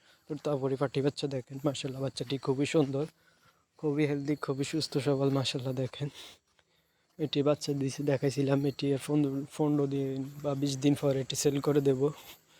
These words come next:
এটি কেউ নিতে ইচ্ছুক থাকলে যোগাযোগ করতে পারেন। আর আমাদের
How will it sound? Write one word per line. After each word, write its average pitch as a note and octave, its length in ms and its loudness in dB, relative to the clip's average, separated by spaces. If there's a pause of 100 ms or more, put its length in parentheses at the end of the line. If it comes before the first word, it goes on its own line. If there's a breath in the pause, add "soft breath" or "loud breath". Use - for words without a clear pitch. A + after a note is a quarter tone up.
(540 soft breath)
এটি D#3 200 2 (100)
কেউ D3+ 140 6 (100)
নিতে C#3+ 320 6
ইচ্ছুক - 220 -2 (120)
থাকলে C#3 320 -2 (240)
যোগাযোগ C3+ 360 2
করতে C#3 300 0
পারেন। C#3+ 260 4 (400 loud breath)
আর C#3+ 200 6
আমাদের C#3+ 340 6